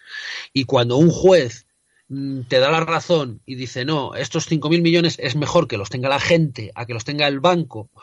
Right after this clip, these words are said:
porque además el banco los ha ingresado por la cara inventándose rollos, mm, inasumibles",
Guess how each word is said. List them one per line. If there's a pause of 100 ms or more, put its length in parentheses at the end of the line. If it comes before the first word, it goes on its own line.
(120)
porque
además
el
banco
los
ha
ingresado
por
la
cara
inventándose
rollos, (300)
mm,
inasumibles",